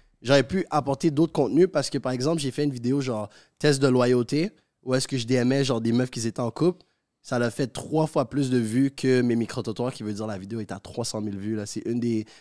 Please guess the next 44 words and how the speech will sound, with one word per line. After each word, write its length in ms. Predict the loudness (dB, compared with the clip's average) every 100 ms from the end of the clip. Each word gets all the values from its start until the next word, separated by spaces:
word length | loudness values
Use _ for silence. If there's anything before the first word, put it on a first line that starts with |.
| -6
des 140 | -6
plus 320 | -2 0 0
vues 100 | 2
de 40 | 2
ma 120 | 2
chaîne, 220 | 0 -4
puis 100 | -4
c'est 120 | -2
même 140 | 0 0
pas 100 | -2
quelque 160 | -4 -2
chose 100 | 0
que 40 |
j'ai 60 | 0
l'habitude 400 | -2 -4 -6 -6
de 100 | -6
faire. 240 | -2 -4 -4 -12 _ _
Comme, 160 | -2 0
tu 60 | 2
sais, 100 | 0
je 100 | 2
vois 140 | 2
plein 140 | 4 2
d'idées 380 | 2 -2 4 6
aux 80 |
States, 640 | 4 2 2 2 -2 -6 -6 _ _ _ _ _
puis 120 | -2
que 100 | 2
j'aurais 220 | 4 4
pu 140 | 6 4
recréer 400 | 4 2 0 2
durant 180 | 2
la 100 | 0
covid, 280 | 0 2 2
mais 120 | 2 0
c'était 180 | -2
vraiment 220 | -2 0 2
une 100 | 0
époque 280 | -2 -6 -8
où 40 |
j'étais 180 | -8 -8
comme, « 180 | -8 -8
Ah, 220 | -8 -12 -16
tu 140 | -16